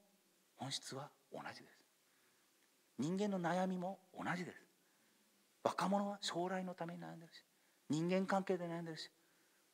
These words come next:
主婦はみんなね、夫との関係で悩んでるし、夫たちは自分の仕事のことで悩んでるし、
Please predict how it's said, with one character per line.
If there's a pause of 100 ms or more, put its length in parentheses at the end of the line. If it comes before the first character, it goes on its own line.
(180)
主
婦
は (320)
み
ん
な
ね、
夫
と
の
関
係
で
悩
ん
で
る
し、 (560)
夫
た
ち
は
自
分
の
仕
事
の
こ
と
で
悩
ん
で
る
し、